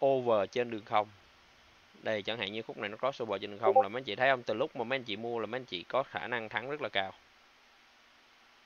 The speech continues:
Đó, từ lúc nó cross ngược lại là tới đây. Đúng không? Còn nếu như mà mấy anh chị chăm chăm á, mà mấy anh chị mua ở dưới cái đường không này nè, thì mấy anh chị phải nhớ bất kỳ lúc nào dưới đường không nó cũng phải có một cái pullback trở lại.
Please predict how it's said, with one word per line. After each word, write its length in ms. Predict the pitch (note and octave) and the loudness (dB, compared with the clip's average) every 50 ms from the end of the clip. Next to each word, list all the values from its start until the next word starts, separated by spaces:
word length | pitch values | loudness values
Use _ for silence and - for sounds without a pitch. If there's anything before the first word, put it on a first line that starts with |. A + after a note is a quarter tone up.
| _ _ _ | _ _ _
Đó, 240 | - G2+ G#2 A#2+ D#3 | -4 -2 0 0 2
từ 120 | - - | 4 6
lúc 120 | - C4 G3 | 6 6 4
nó 80 | D3+ | 4
cross 200 | C#3+ D3 D3+ D#3+ | 2 2 2 2
ngược 140 | C3+ A2 G2+ | 0 -2 -4
lại 100 | G2 F#2+ | -4 -4
là 80 | F#2+ G2 | -4 -4
tới 140 | - A#2 A#2+ | -2 2 4
đây. 140 | A2+ G#2+ G2+ - - - - - - - - - - - | 4 2 2 0 -8 -20 -20 -20 -20 -20 -20 -20 -14 -4
Đúng 100 | - D3+ | 0 2
không? 100 | D#3 D#3 - - - | 2 2 0 -8 -2
Còn 180 | - B2+ C3 C3 | 0 0 2 4
nếu 160 | C#3 D3+ F3+ | 4 2 4
như 160 | G3+ F#3+ F3+ | 2 2 0
mà 80 | D3+ B2+ | 0 0
mấy 100 | C3 D3+ | 0 -2
anh 80 | E3 | -2
chị 140 | D3 A#2 G2+ | -2 -4 -6
chăm 300 | A2+ - C#3+ C3+ C#3 C#3 | 2 4 4 4 4 2
chăm 300 | - D3+ C3+ C3+ C3+ C#3 | 4 4 4 4 4 0
á, 120 | D3 D#3+ D#3+ | -2 -2 -2
mà 120 | D3 A#2+ | -4 -4
mấy 100 | A2 A#2+ | -4 -4
anh 80 | C#3 C3 | -4 -4
chị 140 | B2 G2+ | -6 -6
mua 280 | A#2 B2+ C3+ C3+ C3+ A#2 | -4 -4 -4 -2 0 0
ở 60 | A2+ | 0
dưới 220 | B2 C#3 D3 D3+ E3+ | 0 2 2 6 6
cái 120 | F3 G3+ | 6 4
đường 140 | D3 A2+ G#2 | 4 0 2
không 280 | A#2 A2 A2 A#2 A2 | 2 2 2 2 -2
này 100 | G2+ F#2+ | -4 -6
nè, 60 | F#2 - - - - - - - - | -6 -8 -14 -20 -20 -20 -20 -20 -14
thì 120 | - A#2+ G#2 | -10 -8 -6
mấy 140 | A2+ C3+ | -4 -4
anh 40 | C#3+ | -4
chị 140 | B2 G#2 G2 | -2 -4 -4
phải 160 | - A2 G#2+ | -2 -4 -4
nhớ 280 | A#2 B2 B2+ C3+ D#3+ - - - - | -2 -2 -2 -2 -2 -4 -6 0 2
bất 160 | F#3 A#3 - - - - - - | 2 2 2 -2 -10 -20 -8 -2
kỳ 200 | - B2 A2 G2+ | -2 0 0 0
lúc 260 | G#2 B2+ D#3+ - - | -2 -4 -6 -4 0
nào 300 | B2 A2 G2+ F#2+ F2+ - - - - - _ _ - _ | 2 2 2 2 -2 -8 -14 -20 -20 -20 _ _ -20 _
dưới 260 | C3 C#3 D#3 F#3 A3 | -2 0 0 2 2
đường 160 | F3 C3+ G#2 F#2+ | 0 -4 -6 0
không 320 | - A#2 A#2+ A#2+ A2 A2 | 2 2 2 2 0 -2
nó 140 | A2+ C3 D3+ | -2 -2 -2
cũng 200 | - - B2+ B2 | -4 -8 -12 -8
phải 200 | - G#2+ G2 G#2+ | -6 -6 -6 -6
có 220 | - - A2 C3 | -6 -6 -6 -6
một 180 | E3 D3 - - | -6 -10 -8 -6
cái 100 | - B2 | -6 -4
pullback 440 | D3 C3 B2+ A#2 A#2 C3 - - - | -2 -2 0 4 4 2 2 2 -2
trở 100 | A2+ G#2+ | -2 -2
lại. 260 | G#2 F#2 - - | -2 -4 -6 -10